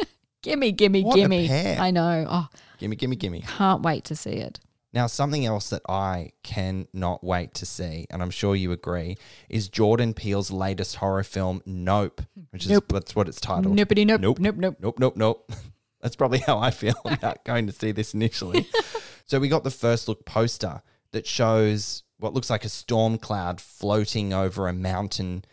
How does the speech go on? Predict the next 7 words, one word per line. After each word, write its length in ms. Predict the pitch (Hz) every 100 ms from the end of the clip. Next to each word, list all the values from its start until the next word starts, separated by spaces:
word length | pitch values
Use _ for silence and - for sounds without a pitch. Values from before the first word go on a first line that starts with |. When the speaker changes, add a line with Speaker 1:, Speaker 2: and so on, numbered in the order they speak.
| _ _
Speaker 2:
village. 640 | 92 101 110 104 87 - _ _ -
Of 160 | 104
course, 260 | - 120 120
the 60 | 113
film's 320 | - 107 104
plot 300 | - 101 - -
is 340 | 98 87 -